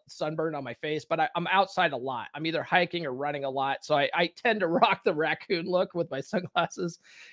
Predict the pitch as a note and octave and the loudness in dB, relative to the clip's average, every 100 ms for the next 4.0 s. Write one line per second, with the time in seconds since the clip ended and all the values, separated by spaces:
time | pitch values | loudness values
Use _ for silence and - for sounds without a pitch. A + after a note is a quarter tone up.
0 | - C#4+ D4 C4 A3+ G#3+ A#3 G#3+ G3 - | 4 8 12 12 12 8 4 4 0 2
1 | E3+ D3+ B2 A#2 - - D#3+ D#3+ D#3 C#3+ | 0 0 -2 -6 -10 -4 0 0 -2 -4
2 | D#3 D3+ C3+ C#3+ - D#3 C#3+ C#3+ D3 D#3+ | -6 -4 0 2 2 -2 0 2 2 2
3 | D3+ D3 C3+ C#3+ C3+ - C#3+ C3+ C3 B2 | 0 0 0 0 0 0 -2 0 -2 -2